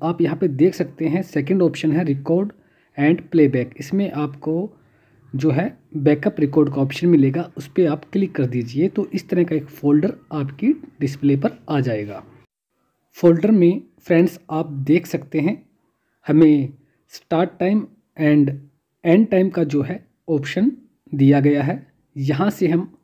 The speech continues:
जिस भी डेट की हमें रिकॉर्डिंग चाहिए, वो डेट फिलअप करके और टाइम फिलअप करके अपनी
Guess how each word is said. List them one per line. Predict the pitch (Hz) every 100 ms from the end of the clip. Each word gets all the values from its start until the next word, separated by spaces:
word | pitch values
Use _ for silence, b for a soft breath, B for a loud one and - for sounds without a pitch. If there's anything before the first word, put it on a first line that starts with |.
| _ _ _ _ _
जिस | 135 139 -
भी | 214
डेट | 156 160 175
की | 208
हमें | 180 170
रिकॉर्डिंग | 143 139 143 196
चाहिए, | 202 170 175 262
वो | 208 165
डेट | 139 147 175
फिलअप | - 156 143
करके | 156 139 139 254
और | 277 160 139
टाइम | 156 180
फिलअप | 180 175 -
करके | 147 139 233 311 -
अपनी | 139 151 208